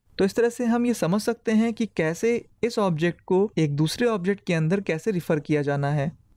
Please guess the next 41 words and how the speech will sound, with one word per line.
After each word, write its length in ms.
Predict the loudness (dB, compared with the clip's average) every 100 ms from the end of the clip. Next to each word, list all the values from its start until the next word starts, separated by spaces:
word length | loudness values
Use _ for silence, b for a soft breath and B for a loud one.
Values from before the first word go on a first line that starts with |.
| _ -4
तो 80 | -2
इस 100 | 0
तरह 160 | 0 0
से 140 | 2
हम 180 | 2 2
कुछ 220 | -2 -4 -2
अन्य 240 | 2 2 0 -2
प्रॉपर्टीज 600 | -2 0 0 -2 -2 -4
को 120 | 0
यहाँ 200 | 2 2 2
पर 140 | -2 0
ऐड 180 | 0 0 -2
कर 100 | -4
सकेंगे। 500 | -2 -2 0 0 0 _
So 200 | -2 0 2
we 80 | 2
will 140 | 2
just 300 | 0 -2 -2
say 220 | 0 2 0 -2
customer 480 | -4 -4 -2 2 2 2 0
and 260 | 2 4 4
let's 320 | 2 0 -2
say 80 | -2
that 320 | 2 0 -2 -2
I 120 | 0
wanted 300 | 2 2 0
to 120 | -2 0
add 340 | 0 0 -2
to 120 | -2 0
the 140 | 0 0
address 440 | 0 0 -2 0
object 380 | -2 0 -2 -2
country 400 | 0 0 2 0 0 -6 _ _ -2
and 520 | 2 2 2 0 -2 0
I 100 | 2
also 320 | 2 0 -4
could 240 | 0 0 0
do 140 | 2 2
it 160 | 0 -2 -4 0
this 180 | 0 -2 -2
way। 140 | -2